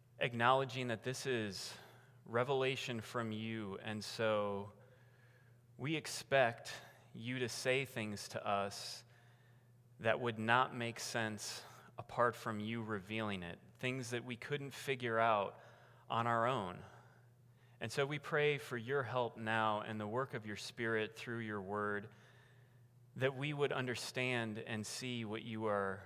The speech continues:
saying to us, that we would see Jesus with greater clarity, that we would see what you are calling us to and the goodness of it, and that you would help us to have wisdom. And so would you do all this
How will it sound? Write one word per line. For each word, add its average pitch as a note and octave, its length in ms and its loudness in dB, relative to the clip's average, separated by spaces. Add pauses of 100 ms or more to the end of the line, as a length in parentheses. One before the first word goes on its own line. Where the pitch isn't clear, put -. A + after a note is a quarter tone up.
(160)
saying G#2+ 440 -2
to G2+ 240 -4
us, F#2 180 -4
that A2+ 160 -2
we A#2+ 160 -2
would A#2 380 0 (680)
see C3 300 0
Jesus A#2+ 580 -2
with A2+ 140 -2
greater A2 340 4
clarity, G#2 720 2 (220)
that A#2 120 2
we A#2+ 120 0
would A#2 160 -2
see B2+ 320 -4
what A2+ 220 0
you B2 160 -4
are G#2+ 160 4
calling B2 480 2
us F#2+ 280 -4
to G2 440 -4 (500)
and A2+ 160 -2
the A2+ 60 0
goodness A2 560 -2
of G2+ 200 0
it, F#2 260 -2 (720)
and A2+ 140 -2
that A#2 120 4
you B2+ 140 0
would A#2 100 4
help B2 320 6
us G#2+ 420 0 (360)
to B2+ 80 -6
have A2 260 2
wisdom. G#2+ 680 0 (1160)
And B2 100 -4
so B2+ 160 2
would B2+ 100 -2
you B2 80 -2
do C#3 220 -4
all C3 200 8
this B2 380 0